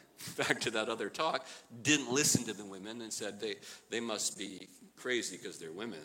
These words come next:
That's what the men were saying. And actually, they weren't crazy. It was the men that were foolish at the moment. So Jesus shows up and goes, "You guys,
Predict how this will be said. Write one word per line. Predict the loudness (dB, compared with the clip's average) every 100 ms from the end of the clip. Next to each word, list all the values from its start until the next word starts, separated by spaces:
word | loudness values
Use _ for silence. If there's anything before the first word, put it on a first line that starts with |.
| -8
That's | -6 -6
what | -10
the | -10
men | -8 -8 -8
were | -8
saying. | -4 -4 -4 -6 -8
And | -10 0
actually, | 0 0 -6 -8
they | -6
weren't | -4 -6 -6
crazy. | -8 -8 -8 -10
It | -12
was | -14
the | -12
men | -8 -8 -8
that | -10
were | -10
foolish | -6 -6 -6 -8
at | -10 -12
the | -12
moment. | -10 -10 -12 -16 -18 -16 -16 -14 -8
So | -6
Jesus | 0 2 2 0
shows | 0 2 2
up |
and | 2
goes, | 2 4 4 2
"You | 0
guys, | -2 2 2 4 2